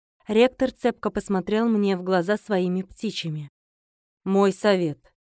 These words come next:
Избегать сейчас встреч с магистром Трамарисом. Я заметил, что он вызывает у вас сильные эмоции». Ректор покосился в сторону дракона.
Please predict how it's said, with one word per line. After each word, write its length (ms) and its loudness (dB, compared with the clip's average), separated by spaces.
Избегать 680 2
сейчас 400 2
встреч 640 0
с 80 -8
магистром 640 2
Трамарисом. 800 0
Я 220 4
заметил, 480 4
что 220 4
он 140 6
вызывает 460 4
у 40 2
вас 160 4
сильные 480 2
эмоции». 640 -2
Ректор 440 4
покосился 600 -2
в 60 -4
сторону 400 -2
дракона. 640 -4